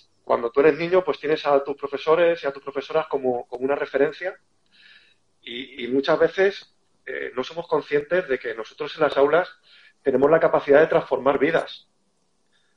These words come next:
Hay veces que, que un simple acto, una palabra, eh, algo que hacemos consigue, eh, cambiar la perspectiva de una persona,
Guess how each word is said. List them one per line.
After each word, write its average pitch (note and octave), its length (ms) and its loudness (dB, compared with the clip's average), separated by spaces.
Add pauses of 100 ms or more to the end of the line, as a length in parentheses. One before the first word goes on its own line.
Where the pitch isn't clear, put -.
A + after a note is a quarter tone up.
(140)
Hay A#2+ 100 2
veces D3 260 0
que, - 280 2
que - 400 -2
un D3 180 -2
simple E3 380 2
acto, F3 640 4
una C#3+ 240 2
palabra, D#3 800 2 (720)
eh, A#2+ 840 0 (480)
algo D3+ 340 4
que D#3+ 100 2
hacemos F3+ 560 -2 (760)
consigue, C#3+ 880 4
eh, C3+ 580 -2
cambiar B2 420 2
la D#3 120 2
perspectiva D3 760 0
de C#3 100 4
una C#3+ 180 0
persona, C#3+ 600 -2